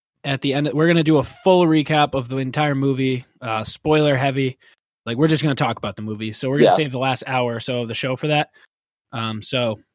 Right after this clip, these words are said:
Speaker 1: you know, be prepared if you guys are listening to this. You might just miss out on about half of a week of Plunge 'cause we're,
Speaker 2: Yeah.
Speaker 1: if you haven't seen it yet, like, I don't know what you're doing. This is gonna come out on Tuesday. Like,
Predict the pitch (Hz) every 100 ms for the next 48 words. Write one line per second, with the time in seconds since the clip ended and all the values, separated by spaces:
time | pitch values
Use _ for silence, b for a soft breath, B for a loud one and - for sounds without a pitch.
0 | _ 131 127 113 - 220 170 151 151 123
1 | 143 147 131 135 135 160 147 147 156 -
2 | 185 185 180 165 175 - 160 147 135 127
3 | 131 127 - 127 127 120 120 117 - 104
4 | 98 92 - 110 101 123 117 113 117 104
5 | 95 170 180 175 - 196 202 202 196 202
6 | 220 254 262 254 247 233 269 127 143 -
7 | 180 214 214 214 214 190 160 - 208 233
8 | 226 277 214